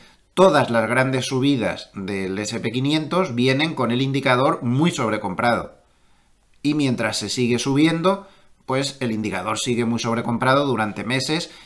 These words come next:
incluso durante años. El mercado es así, es muy asimétrico. En cambio, en las sobreventas reacciona rápidamente arriba, pero ahí es donde está el peligro. Entonces, tenemos un concepto de los indicadores de sobrecompra, sobreventa erróneo. Realmente las grandes subidas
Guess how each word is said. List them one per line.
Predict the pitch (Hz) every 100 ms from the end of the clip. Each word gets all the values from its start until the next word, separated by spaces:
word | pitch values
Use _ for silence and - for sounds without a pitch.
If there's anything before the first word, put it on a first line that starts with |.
| -
incluso | 123 123 143 151 180
durante | 156 120 101 104
años. | 90 78 64 - _ _ _ - _ _ - - - -
El | 127
mercado | 131 127 160 190
es | -
así, | 95 131 110 - - - _ -
es | 123
muy | 120 180
asimétrico. | 135 120 139 160 113 104
En | 98
cambio, | 131 131 147 156
en | 135 117
las | 113 107 -
sobreventas | 113 107 110 135 135 151
reacciona | 139 110 127 127 131
rápidamente | 127 123 113 110 113 120
arriba, | 117 139 147 170 - - _ _
pero | 135 117
ahí | 127
es | 170
donde | 185 165
está | 139 156
el | 135
peligro. | 110 107 160 135 98 - - -
Entonces, | - 131 143 170 - - -
tenemos | 120 160 170
un | 175
concepto | 160 135 160 156
de | 151
los | 139
indicadores | 131 131 127 139 147
de | 123
sobrecompra, | 110 104 123 127 139
sobreventa | 139 131 127 143 143
erróneo. | 120 110 165 151 107
Realmente | 117 131 143 143 165
las | 139 110
grandes | 120 165 180
subidas | 165 135 98 85